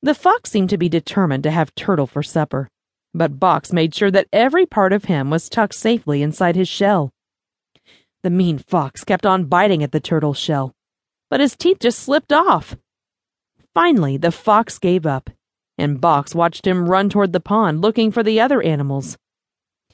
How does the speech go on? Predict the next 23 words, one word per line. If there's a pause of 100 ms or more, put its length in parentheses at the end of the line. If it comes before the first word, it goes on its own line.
(320)
By
this
time, (260)
they
were
all
on
the
island
and
out
of
his
reach. (720)
There
was
nothing
left
for
the
fox
to
do